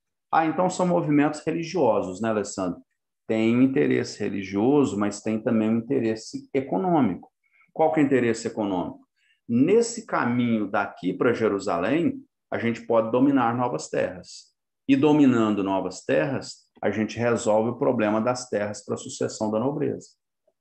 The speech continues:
E essas cruzadas têm um interesse também social. Por que que tem? Porque aquele excedente populacional marginalizado, ele vai ser utilizado como massa de manobra nessas cruzadas,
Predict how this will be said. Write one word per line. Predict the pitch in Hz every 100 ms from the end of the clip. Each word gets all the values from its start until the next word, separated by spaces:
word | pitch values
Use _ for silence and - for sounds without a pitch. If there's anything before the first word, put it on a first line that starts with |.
| _ _ _ _ -
E | 170
essas | 208 262 262 -
cruzadas | - 120 98 - 117 123 143 143 127 - _ _ 120 -
têm | 135
um | 139
interesse | 147 143 131 117 117 -
também | 107 110 131
social. | - 147 - - 202 123 - - _ _
Por | - 190
que | 160
que | 135 -
tem? | - - - - _ _
Porque | 131 147
aquele | 127 - 196 226
excedente | - - 131 113 107 -
populacional | 110 - 107 98 107 98 92
marginalizado, | 101 104 98 101 92 82 98 76 82 - - _ _ -
ele | 127 135
vai | 117 123 165 202
ser | - 175
utilizado | 160 - 151 123 113 113 131
como | - 151 151
massa | 127 117 120 139
de | 131
manobra | 151 160 117 107 107
nessas | 113 127 - -
cruzadas, | 170 165 160 143 - - -